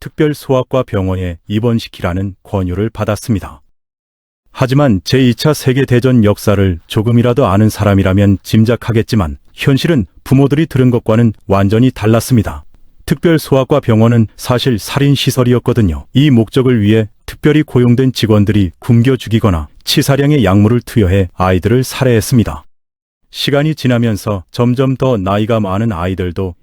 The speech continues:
이 시설에 수용되기 시작했어요. 안락사 프로그램을 통해 최소 일만 명의 독일 장애 아동이 살해되었는데, 실제 숫자는 훨씬 더 많을 가능성이 높고,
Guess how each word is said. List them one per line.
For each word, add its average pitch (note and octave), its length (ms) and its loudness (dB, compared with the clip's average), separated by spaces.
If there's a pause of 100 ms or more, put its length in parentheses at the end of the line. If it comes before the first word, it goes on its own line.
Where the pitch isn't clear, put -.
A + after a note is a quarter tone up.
(140)
이 B2 160 -4
시설에 G#2+ 560 -6
수용되기 G#2+ 640 -2
시작했어요. G2+ 720 -8 (120)
안락사 B2+ 540 0
프로그램을 B2+ 680 -2
통해 F#2+ 340 -6 (100)
최소 C#3+ 380 -2
일만 A#2+ 480 0
명의 G#2+ 480 -2
독일 B2 320 -4
장애 A2 380 -4
아동이 G#2 440 -4
살해되었는데, A2 920 -4 (340)
실제 D3+ 380 -2
숫자는 B2 520 -2 (220)
훨씬 C#3+ 300 -2
더 A2+ 160 -2
많을 G2+ 360 -2
가능성이 G#2 540 -4
높고, - 460 -8